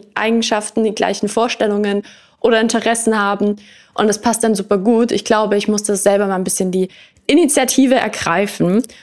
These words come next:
und habe mir dann tatsächlich Bumble Friends runtergeladen. Ich glaube, es heißt jetzt Bumble for Friends. Bin mir jetzt aber grad gar nicht sicher. Aber auf jeden Fall, ich nenn's einfach Bumble Friends.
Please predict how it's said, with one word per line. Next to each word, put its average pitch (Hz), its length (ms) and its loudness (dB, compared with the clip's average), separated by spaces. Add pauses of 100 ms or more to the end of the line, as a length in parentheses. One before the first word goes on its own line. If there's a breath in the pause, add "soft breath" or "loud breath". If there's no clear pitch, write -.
(160 loud breath)
und 226 180 2
habe 254 140 2
mir 277 60 4
dann 240 160 2
tatsächlich 226 420 -2
Bumble 196 460 0
Friends 190 420 -4
runtergeladen. 226 440 0
Ich 226 60 -6
glaube, 196 180 -2
es - 80 -10
heißt 190 120 -4
jetzt - 160 -8
Bumble 175 240 -2
for 190 300 -4
Friends. 226 480 -2 (280 soft breath)
Bin 196 140 -2
mir 190 140 0
jetzt 190 240 -4
aber 175 160 -2
grad - 260 -8
gar 175 140 -2
nicht 180 180 -6
sicher. - 420 0
Aber 190 120 -2
auf 190 100 -2
jeden 262 140 2
Fall, 208 260 0
ich - 220 -6
nenn's 170 180 -4
einfach 160 220 -8
Bumble 160 240 -8
Friends. 170 340 -2